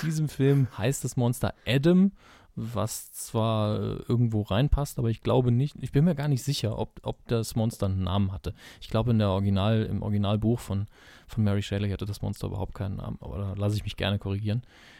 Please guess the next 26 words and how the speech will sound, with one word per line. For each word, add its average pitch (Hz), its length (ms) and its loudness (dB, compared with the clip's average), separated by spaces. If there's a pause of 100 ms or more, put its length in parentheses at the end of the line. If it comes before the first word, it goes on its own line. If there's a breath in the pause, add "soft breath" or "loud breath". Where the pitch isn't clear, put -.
(280 loud breath)
Ähm, 101 400 2 (140)
und 127 200 4
in 127 160 0
der 113 80 2
Story 120 280 2
des 113 160 0
Films 117 300 4
ist - 160 -8
es 104 140 -6
zweihundert 113 380 4
Jahre 101 240 0
her, 120 280 2 (300 soft breath)
dass 110 200 -6
Viktor 117 240 -2
Frankenstein 101 680 0 (100)
das 104 160 -8
Monster 101 320 -4
erschaffen 107 420 -2
hat 107 200 0 (480 soft breath)
und, 117 420 4
äh, 107 240 0 (220)
ja, 135 240 2
lebt 107 480 2
jetzt - 320 0 (100)
immer 165 240 8
noch, 113 320 2